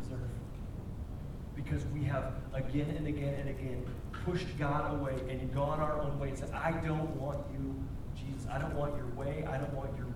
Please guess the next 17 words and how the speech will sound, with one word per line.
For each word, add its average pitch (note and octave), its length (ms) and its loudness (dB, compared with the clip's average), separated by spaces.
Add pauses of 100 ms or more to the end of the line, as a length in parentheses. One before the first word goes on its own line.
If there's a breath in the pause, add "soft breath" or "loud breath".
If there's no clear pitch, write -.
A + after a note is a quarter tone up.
will." C#3+ 160 0 (380 loud breath)
We D#3+ 80 2
have D3+ 160 0
turned D3+ 240 -4
our D3+ 100 0
back. C#3 360 -2 (580)
And C#3 120 0
the, C3+ 80 2 (220)
the - 80 -2
Bible - 300 0
says C3+ 240 -2
the C3 100 -2 (180)
wages D#3 460 0
of B2+ 180 0
sin, B2+ 460 -2
the - 60 0 (280)
penalty D#3+ 460 2